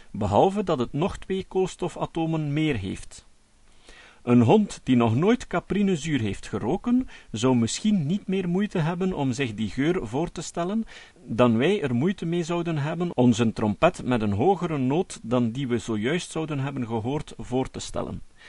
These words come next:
Misschien ruiken honden en neushoorns en andere op geur georiënteerde dieren wel in kleur. En de redenering zou precies dezelfde zijn als voor vleermuizen.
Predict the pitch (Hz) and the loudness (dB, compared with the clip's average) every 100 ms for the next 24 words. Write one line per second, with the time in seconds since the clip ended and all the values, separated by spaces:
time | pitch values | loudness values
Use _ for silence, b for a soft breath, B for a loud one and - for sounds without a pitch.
0 | B B B - 107 - 208 233 170 139 | B B B 0 0 2 4 4 4 2
1 | 180 190 143 175 190 196 139 131 135 180 | 2 0 0 0 0 0 0 0 0 -2
2 | - 170 190 196 220 - - 127 117 - | -2 -4 -2 -2 -4 -8 -6 0 2 4
3 | 175 196 196 135 - - 151 185 151 131 | 6 4 2 0 -4 0 4 4 2 -2
4 | 127 117 95 117 101 98 127 175 180 180 | 0 0 0 -2 -2 -4 -4 -2 -2 -2
5 | 160 113 139 180 151 - - _ B B | -4 -4 -2 0 -2 -8 -18 _ B B
6 | B B - 110 113 120 110 123 185 220 | B B 0 4 6 4 4 4 4 2
7 | 202 165 - 113 - 202 190 180 151 170 | 0 -2 -2 -4 -4 -4 -4 -2 0 0
8 | 180 156 175 170 165 - 160 147 151 151 | 0 -2 -2 -2 -4 -6 -8 -6 -4 -4
9 | 117 98 95 90 | -4 -4 -4 -6